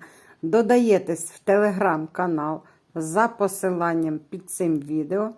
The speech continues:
Telegram-канал є платним. Це оплата за доступ до Telegram-каналу.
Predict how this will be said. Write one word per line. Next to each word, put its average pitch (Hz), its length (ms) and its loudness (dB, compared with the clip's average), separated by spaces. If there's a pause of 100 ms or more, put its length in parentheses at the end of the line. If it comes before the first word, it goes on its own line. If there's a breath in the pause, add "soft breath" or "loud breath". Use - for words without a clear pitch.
(680 loud breath)
Telegram-канал 233 1040 4
є 170 280 0
платним. 160 640 -4 (960)
Це 247 500 4 (420)
оплата 190 1000 0
за 175 340 0
доступ 185 840 -2
до 175 240 0
Telegram-каналу. 160 1120 -2